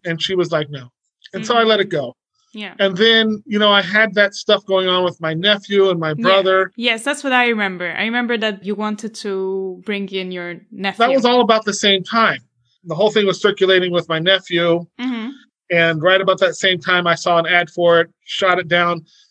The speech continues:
Speaker 1: I would say it came up again a month and a half later.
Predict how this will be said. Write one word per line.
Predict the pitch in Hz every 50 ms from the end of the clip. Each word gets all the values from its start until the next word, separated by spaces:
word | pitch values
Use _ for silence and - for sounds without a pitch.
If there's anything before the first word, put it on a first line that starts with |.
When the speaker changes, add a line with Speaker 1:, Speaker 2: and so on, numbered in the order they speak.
| _ -
Speaker 1:
I | 180 190
would | 190 190 185 190
say | - 196 190 185 180 175 180 175
it | 175 180 175 _
came | - - 196 202 196
up | 202 190 -
again | 175 160 156 151 202 226 233 214 190 180 175 170 170 165 _ _ _ _ _ _ _ _ _ _ _ _ _ _ 175
a | 160
month | 165 175 185 185 180 190
and | 175 165
a |
half | 143 160 175 160 156 -
later. | 160 151 151 143 127 113